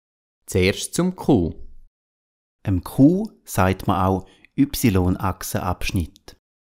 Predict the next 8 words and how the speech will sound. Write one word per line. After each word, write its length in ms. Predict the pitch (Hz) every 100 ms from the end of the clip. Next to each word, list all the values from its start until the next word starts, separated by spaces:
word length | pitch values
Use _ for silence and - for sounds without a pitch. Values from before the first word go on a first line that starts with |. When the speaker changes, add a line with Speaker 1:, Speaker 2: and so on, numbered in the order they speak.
| _ _ _ -
Speaker 1:
Und 240 | 117 107
um 160 | 104 95
das 380 | 85 135 190
herauszufinden, 840 | 143 175 226 - - 170 170 175 -
müssen 260 | 113 117 107
wir 160 | 87
einfach 400 | 87 131 135 117
schauen, 440 | 101 95 104 117